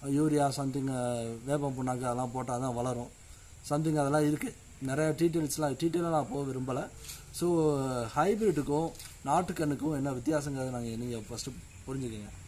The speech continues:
சீக்கிரம் காய்க்குது, சீக்கிரம் காய்க்குதுன்னு கொண்டாந்து வச்சிங்கன்னா, ஒ-, ஒன்றரை வருஷத்துல காய்க்குதுன்னு சொல்லுவான், உங்களுக்கு மூணு வருஷத்துக்கு தாண்டி போயிட்டு இருக்கும். ஏமாத்தி வித்துட்டு போயிடுவான் நிறைய பேர். அதுக்கு தான் சொல்றேன், நே-, ஏமாத்தி வித்துட்டு போயிடுவான். So, அது நாலு வருஷம், அஞ்சு வருஷம் ஆனாலும் போயிட்டே இருக்கும் அது.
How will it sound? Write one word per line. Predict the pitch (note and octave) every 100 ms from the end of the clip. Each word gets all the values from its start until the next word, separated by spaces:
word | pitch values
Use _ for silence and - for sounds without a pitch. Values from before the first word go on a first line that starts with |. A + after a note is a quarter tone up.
| - - - -
சீக்கிரம் | - - G#3 G#3 F#3
காய்க்குது, | E3 D#3+ E3
சீக்கிரம் | D#3 E3 F3 E3
காய்க்குதுன்னு | D#3 C#3+ D3 C#3+
கொண்டாந்து | C#3 C#3 C3
வச்சிங்கன்னா, | A#2+ D#3 C#3 B2 D3+ - - - - - - - - - - - C3 C#3
ஒ-, | C3 C3+ B2
ஒன்றரை | B2+ C#3 D#3
வருஷத்துல | C#3+ F3 F3 D#3+ D#3 - - - -
காய்க்குதுன்னு | D3 D3 E3+ D3+
சொல்லுவான், | D3 B2 G#2 - -
உங்களுக்கு | C#3 C#3 D3
மூணு | G3
வருஷத்துக்கு | F#3 F3 F3+ D#3
தாண்டி | D#3
போயிட்டு | D#3 D3 C3+ A#2
இருக்கும். | G#2 - - - -
ஏமாத்தி | D3+ G3 G3+
வித்துட்டு | F3+ D#3+ D#3+ C#3+
போயிடுவான் | C3 A2
நிறைய | A#2 B2+
பேர். | A#2+ G#2 - - - - - -
அதுக்கு | C3 C#3+
தான் | F#3+
சொல்றேன், | E3 E3 F3+
நே-, | D3 C3+ C3
ஏமாத்தி | E3 F3 D#3
வித்துட்டு | C3+ - A#2+
போயிடுவான். | A#2 A#2+ D3+ B2
So, | - E3 E3 D3+
அது | C#3+ D#3
நாலு | D3 D#3
வருஷம், | D3+ D3 E3
அஞ்சு | D3+
வருஷம் | D#3 C#3+
ஆனாலும் | D3+ C#3+ D3+ D#3
போயிட்டே | D3+ D3
இருக்கும் | D3+ B2
அது. | G#2+